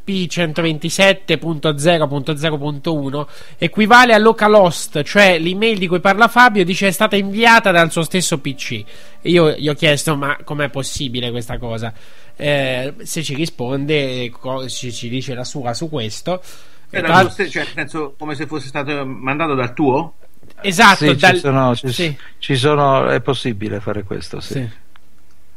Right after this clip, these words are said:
Speaker 1: Cioè, simulano questa cosa, perché ovviamente
Speaker 3: Sì,
Speaker 1: non,
Speaker 3: sì,
Speaker 1: eh.
Speaker 3: è possibile.
Speaker 1: Anche perché l'email io la controllo su internet,
Speaker 3: Anche
Speaker 1: quindi
Speaker 3: perché mandarti la email con la data di ieri solo per questo vuol dire che l'ha mandata uno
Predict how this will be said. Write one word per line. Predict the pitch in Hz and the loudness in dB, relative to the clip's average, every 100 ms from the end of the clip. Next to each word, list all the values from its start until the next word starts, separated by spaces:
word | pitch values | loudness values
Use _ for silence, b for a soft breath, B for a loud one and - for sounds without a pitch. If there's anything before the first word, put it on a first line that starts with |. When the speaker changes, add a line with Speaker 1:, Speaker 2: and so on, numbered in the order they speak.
| - - - - - | -14 -14 -14 -14 -12
Speaker 1:
Cioè, | - 170 | -4 -4
simulano | 143 - 196 185 165 156 | -2 -4 -2 2 2 0
questa | 147 143 156 | -2 -2 0
cosa, | 170 147 107 107 | 2 2 0 -6
perché | 113 110 | -8 -8
ovviamente | 110 120 117 | -6 -6 -4
Speaker 3:
Sì, | 107 | 2
Speaker 1:
non, | 135 | 2
Speaker 3:
sì, | - | 2
Speaker 1:
eh. | 110 104 117 - | -2 -4 -8 -8
Speaker 3:
è | 120 | -6
possibile. | 113 117 - 95 98 104 | -2 -2 -4 -8 -6 -6
Speaker 1:
Anche | 143 147 | -4 -4
perché | 151 165 185 | -2 0 2
l'email | 175 165 175 | 2 4 4
io | 170 | 6
la | 156 | 4
controllo | 143 151 131 147 143 | 2 -2 2 2 4
su | 135 151 | 0 -2
internet, | 156 147 120 117 | -2 -2 -2 2
Speaker 3:
Anche | 170 165 | 2 4
Speaker 1:
quindi | 175 | 4
Speaker 3:
perché | 156 143 147 | 2 2 0
mandarti | 135 135 151 131 139 | 2 2 0 0 0
la | 127 | 0
email | 123 143 135 | 0 -2 -2
con | - | -4
la | 120 | -4
data | 113 123 123 | -2 -2 -4
di | 117 | -2
ieri | 131 147 131 | 0 2 0
solo | 107 123 117 | -4 -4 -6
per | 110 | -6
questo | 110 135 131 123 | -4 -4 -2 -4
vuol | 117 | -2
dire | 107 117 | -2 0
che | 107 | 2
l'ha | 110 | 0
mandata | 107 110 117 110 | 0 0 0 2
uno | 113 120 123 113 | 0 0 -2 -4